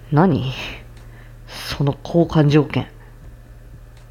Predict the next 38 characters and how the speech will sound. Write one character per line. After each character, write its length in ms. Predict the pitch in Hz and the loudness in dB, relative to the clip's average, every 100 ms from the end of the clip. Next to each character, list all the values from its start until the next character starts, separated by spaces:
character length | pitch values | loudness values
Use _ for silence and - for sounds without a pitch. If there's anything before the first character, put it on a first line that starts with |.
| - - - | -20 -20 -20
君 360 | - 202 220 247 | -4 2 4 4
の 100 | 247 | 2
鎖 240 | - 196 | 0 0
骨 320 | 226 226 214 196 | 0 2 4 4
は 220 | - - - - - - - - | 4 -4 -18 -20 -20 -20 -20 -4
求 300 | 180 175 175 285 | 2 4 4 4
め 120 | 233 | 4
て 160 | 147 | 4
ま 180 | 127 127 | 4 4
せ 200 | 135 233 | 4 4
ん 80 | 185 | 4
け 180 | - 123 | 2 0
ど。 240 | 104 - - - - - - - - - - - - - - - - - | 0 -6 -14 -20 -20 -20 -20 -20 -20 -20 -20 -20 -20 -20 -20 -20 -12 0
求 360 | 170 196 285 | 2 4 4
め 180 | 330 277 | 4 4
て 360 | 269 302 302 294 | 6 6 8 6
じ 80 | 175 | 4
ゃ 60 | |
な 180 | 131 185 | 4 4
い 120 | 220 | 4
の 120 | 151 | 4
よ。 180 | 90 - - - - - - - - - - - - - - - | 0 -4 -10 -20 -20 -20 -20 -20 -20 -20 -20 -20 -20 -20 -20 -8
何 320 | 135 170 233 | -4 2 4
積 240 | 170 151 - | 4 2 0
極 180 | 143 - | -2 0
的 220 | 143 135 | 0 2
に 100 | 131 113 - - - - - | 2 -2 -10 -16 -20 -10 -2
か 180 | - 165 | 2 4
じ 180 | 165 | 4
ら 120 | 170 180 | 4 6
れ 100 | 170 | 6
よ 120 | 160 | 4
う 40 | |
と 120 | 151 | 2
し 100 | 131 | -4
て 100 | - | -2
ん 120 | 135 | -2
の？ 120 | 123 | -2